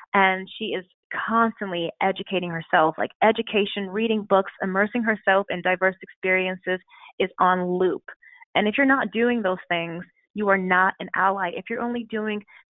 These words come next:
two things on this list, you have eight more to go. But these are, uh, for me, Bonnie is my favorite ally and one of my favorite people, and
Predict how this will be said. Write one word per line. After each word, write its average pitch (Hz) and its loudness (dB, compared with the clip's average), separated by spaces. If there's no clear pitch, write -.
two 262 2
things 247 2
on 233 4
this 233 4
list, 247 4
you 208 -4
have 208 2
eight 190 0
more 190 -4
to 185 -14
go. 180 2
But 185 2
these 233 -2
are, 185 4
uh, 180 2
for 202 0
me, 196 -6
Bonnie 220 0
is 196 -6
my 180 0
favorite 185 -2
ally 180 2
and 175 -10
one 185 -8
of 180 -6
my 185 -6
favorite 185 -6
people, 220 2
and 190 2